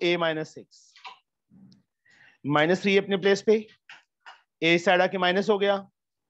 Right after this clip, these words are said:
माइनस सिक्स, नाइंटी उस जा-, side जाके minus हो गया, माइनस फ़ोर ए is equal to माइनस नाइंटी सिक्स, माइनस से माइनस कैंसिल,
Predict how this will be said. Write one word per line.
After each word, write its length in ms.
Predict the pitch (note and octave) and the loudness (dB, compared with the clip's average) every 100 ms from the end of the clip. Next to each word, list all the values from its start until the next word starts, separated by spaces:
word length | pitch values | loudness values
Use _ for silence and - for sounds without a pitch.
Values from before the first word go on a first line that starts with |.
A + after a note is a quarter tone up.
| _ _ C#3+ | _ _ -6
माइनस 340 | D3+ D#3+ F#3+ | -4 -4 -4
सिक्स, 340 | G#3 G#3+ - - _ _ _ _ - | -4 -4 -10 -20 _ _ _ _ -4
नाइंटी 320 | E3 E3 E3+ | 0 2 2
उस 80 | E3 | 2
जा-, 180 | E3 D#3 - | 0 -2 -6
side 220 | F3 D#3 | -6 -2
जाके 240 | D3+ D3+ G3 | -2 -2 -2
minus 280 | D#3 C3 C3 | -2 -4 -10
हो 60 | |
गया, 240 | - - _ _ _ _ _ _ - - - - _ | -16 -20 _ _ _ _ _ _ -20 -20 -20 -20 _
माइनस 380 | D3 D3+ E3 G#3 | -2 0 0 0
फ़ोर 240 | - G#3+ G#3+ | 2 2 2
ए 260 | A3 A3+ - | 0 -2 -4
is 100 | F3+ | -10
equal 120 | F#3 G3 | -6 -4
to 60 | F#3 | -2
माइनस 280 | F3+ F#3+ | -4 -4
नाइंटी 260 | G#3+ G#3 A3 | -4 -4 -4
सिक्स, 420 | A#3+ A#3+ - _ _ _ _ _ _ _ _ _ | -4 -6 -10 _ _ _ _ _ _ _ _ _
माइनस 260 | D#3 D#3+ E3+ | -6 -6 -4
से 80 | F#3+ | -4
माइनस 260 | F3+ F3+ | -4 -4
कैंसिल, 580 | F#3+ F3 F3+ G#3+ A3 | -4 -4 -2 -2 -2